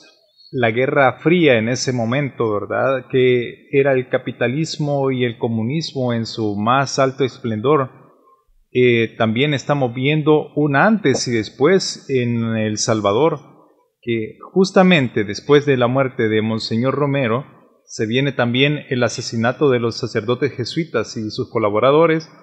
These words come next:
y estalla la guerra que duró doce años en nuestro país.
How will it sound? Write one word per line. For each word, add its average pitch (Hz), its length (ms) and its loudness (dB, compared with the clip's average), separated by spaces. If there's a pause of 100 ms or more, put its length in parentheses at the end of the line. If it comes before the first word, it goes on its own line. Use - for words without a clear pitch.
(240)
y 120 140 -2
estalla 131 300 4
la 117 100 4
guerra 117 720 2 (800)
que 131 120 0
duró 120 220 2
doce 127 300 0
años 139 320 0
en 113 80 -4
nuestro 101 240 -6
país. 123 540 -4